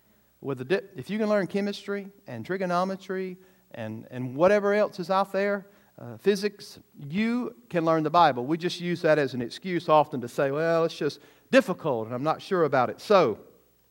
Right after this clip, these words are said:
I'm convinced we can teach them the Bible, and we can teach our kids theology. So the first thing is, what does the Bible say? We're gonna ask the Word of God that question. What does the Bible say? Second,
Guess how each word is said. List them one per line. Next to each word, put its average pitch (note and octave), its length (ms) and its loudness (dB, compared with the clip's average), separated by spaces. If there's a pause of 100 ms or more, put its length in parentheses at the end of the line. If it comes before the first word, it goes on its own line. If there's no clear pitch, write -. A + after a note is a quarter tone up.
(680)
I'm E3+ 180 2
convinced F3 480 0
we E3 80 -4
can D3+ 140 -2
teach F3 260 -6
them D3 140 -2
the C3+ 80 -2
Bible, C#3 420 2 (500)
and A#2 120 -12
we C#3+ 100 -4
can D3+ 120 -4
teach E3 240 -6
our C3+ 100 0
kids D3 420 -2 (100)
theology. C3+ 600 0 (480)
So D#3+ 160 0
the D3+ 80 0
first G#3 260 2
thing F#3 140 0
is, D3+ 100 -2
what E3 160 -2
does D#3+ 120 -8
the E3 80 -4
Bible D3+ 320 4
say? A2 320 -4
We're C#3 120 -8
gonna D3 240 -2
ask D#3+ 480 4 (140)
the C3+ 100 -4
Word E3 420 6
of A#2+ 160 -4
God B2 360 4
that B2+ 180 -4
question. A2 460 -8
What C#3+ 160 -6
does D3+ 120 -10
the D3 100 -2
Bible C3 280 2
say? A2 200 -6
Second, G#3+ 480 4